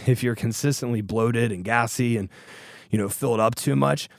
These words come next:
that's going to have a negative effect on what you bring to the stage. D-, G I distress is, we should never, ever, ever, ever have that as bodybuilders. One other note I wanna make here.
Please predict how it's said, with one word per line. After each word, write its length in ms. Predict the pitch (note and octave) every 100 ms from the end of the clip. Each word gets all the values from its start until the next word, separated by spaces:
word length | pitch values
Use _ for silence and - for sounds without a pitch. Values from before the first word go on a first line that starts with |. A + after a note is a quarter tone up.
| _
that's 260 | A#2+ B2+ G#2+
going 240 | A#2 A#2
to 100 | A2+
have 220 | A2+ G#2
a 60 | G2+
negative 360 | G2 F#2+ F#2
effect 420 | F2 F#2 G#2 G2 G#2
on 120 | G2
what 140 | G2+
you 100 | F#2
bring 220 | F#2+ F#2+
to 100 | F2+
the 80 | E2+
stage. 380 | D#2+ F2+ C#2 -
D-, 220 | A#2 B2+ A2+
G 240 | A2 C3+
I 180 | A2+ A2+
distress 680 | B2 B2+ - B2+ C3 C#3 -
is, 360 | A#2 A2+ G2+ - - - - - _ _ _
we 100 | C3+
should 220 | - C3+
never, 380 | C3 C3+ C3+ B2+
ever, 240 | A#2+ A#2
ever, 260 | G#2+ A2+ A2
ever 240 | G#2+ G#2 G2
have 140 | F2+
that 140 | E2+
as 80 | E2
bodybuilders. 540 | - D2 A#1+ D#2+ - - _ _ _ _ _ _ _ - -
One 140 | C#3+ F#3+
other 180 | B3+ A#2+
note 240 | C3+ A2
I 40 |
wanna 140 | A2 G#2+
make 180 | G2+ G2
here. 160 | E2+